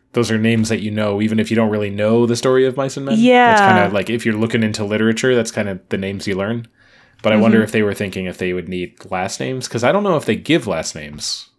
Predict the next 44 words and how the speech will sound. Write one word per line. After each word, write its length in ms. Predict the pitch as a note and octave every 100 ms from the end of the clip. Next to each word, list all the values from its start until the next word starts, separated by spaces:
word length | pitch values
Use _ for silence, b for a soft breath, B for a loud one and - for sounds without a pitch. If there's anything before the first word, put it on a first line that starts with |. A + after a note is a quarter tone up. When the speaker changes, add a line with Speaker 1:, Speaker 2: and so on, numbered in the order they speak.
| -
Speaker 2:
Yeah. 420 | G#3 G3+ F3+ D#3+
Speaker 1:
I 20 |
don't 100 | C3+
know 60 | A#2
if 80 | A2
he, 140 | G#2 -
if 140 | - -
he 60 |
gave 180 | F#2 F#2+
them 120 | F2+ F2
last 220 | E2+ -
names, 300 | E2+ D#2+ -
but 260 | - E2+ _ _ _ _ _ _
if 160 | E3 C#3
you're 100 | C3
thinking, 360 | C#3+ A#2+ G#2+
"Do 240 | F#2 A#2+ G#2+
I 100 | F#2+
need 240 | A2 A2+
them?" 340 | G2 F#2 F2 - -
and 100 | F#2+
you're 120 | F2+
hesitant 380 | F#2 F#2+ F2 F2
to 80 | -
ring 180 | F2+ E2+
in, 180 | F2+ E2+
that 140 | E2
would, 120 | F2 - _ _ _ -
you 80 |
know, 60 | F#3
Speaker 2:
Mm-hmm. 200 | F#3 F3 _ _ _
Speaker 1:
I 140 | - -
would 120 | -
certainly 320 | - - -
wait. 220 | - - - _ b b b b b b
Speaker 2:
Yeah. 260 | F#3 F3+ F3 _ _ _ _ -
Winston 300 | C#4+ G4+ C#5 B4+
was 260 | A#3+ A3+ - _ _ -
ruled 340 | G#3 A3 A#3+
incorrect, 500 | A3 - F#3 A#3 - -
and 160 | B3 -
I'm 180 | - G#4+
not 260 | D5+ F#5+
sure. 1080 | - - - - D4+ D4+ D4 D4 D4 D4